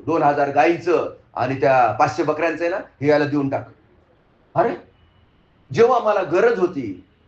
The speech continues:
तेव्हा याने दिलं नाही आणि आता एवढं सगळं कसं काय देतोय? पाच गावं, पाच गावं आणि एवढा सगळा, हे सगळं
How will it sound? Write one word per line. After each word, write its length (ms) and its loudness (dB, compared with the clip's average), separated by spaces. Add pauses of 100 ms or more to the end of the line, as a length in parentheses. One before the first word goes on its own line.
(340)
तेव्हा 240 4
याने 180 4
दिलं 280 0
नाही 400 -2
आणि 140 -2
आता 280 2
एवढं 240 4
सगळं 240 0
कसं 200 -2
काय 120 0
देतोय? 300 -2
पाच 520 -4
गावं, 560 0 (560)
पाच 320 0
गावं 440 0 (240)
आणि 260 -6
एवढा 240 4
सगळा, 640 2
हे 120 -2
सगळं 240 -8